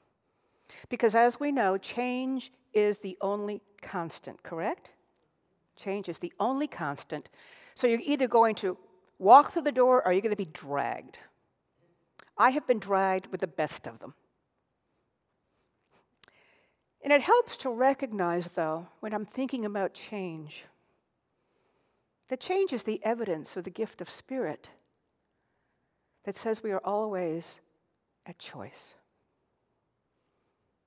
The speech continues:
Hmm. Every choice creates a new opportunity, a new possibility.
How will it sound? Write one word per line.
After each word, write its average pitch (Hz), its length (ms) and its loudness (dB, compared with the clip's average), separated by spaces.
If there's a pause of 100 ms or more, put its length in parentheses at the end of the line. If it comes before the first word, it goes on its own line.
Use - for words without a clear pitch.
Hmm. 202 60 -14 (800)
Every 208 220 0
choice 233 400 -2
creates 196 480 -4
a - 20 -8
new 196 180 -4
opportunity, 214 680 -8 (2000)
a 202 60 -8
new 196 140 -2
possibility. 185 800 -6